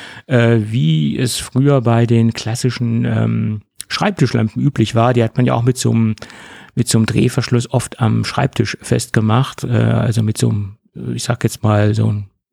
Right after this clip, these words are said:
wie, wie so ein Sch-, Schraubstöckchen. Und das ist halt quasi die zweite Halterung. Ähm, das kann man irgendwo an einem Brett festmachen, an einem Regal festmachen,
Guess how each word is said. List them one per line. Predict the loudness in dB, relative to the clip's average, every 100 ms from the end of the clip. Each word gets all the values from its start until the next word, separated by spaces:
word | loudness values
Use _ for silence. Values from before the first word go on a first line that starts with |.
| -2
wie, | 0
wie | 2
so | 2
ein | 2 0
Sch-, | -6 -10
Schraubstöckchen. | -4 -2 -2 0 -2 0 0 0 -2 -10 -16 -16 -18 -4
Und | 0 2 2
das | 0
ist | 0
halt | 0 -2
quasi | 0 0 0
die | -4
zweite | -2 -2 -2 0
Halterung. | 0 2 2 0 0 -8 -16 -18 -20 -4
Ähm, | 2 2 2 0
das | -2 0
kann | 0
man | 2
irgendwo | 2 2 0
an | 0
einem | 2 2
Brett | 2 0 -2
festmachen, | -4 -4 0 0 2 2
an | 0 0
einem | 0 0 0
Regal | 0 0 0 2 0
festmachen, | 0 -2 -2 -2 0 0 0 -2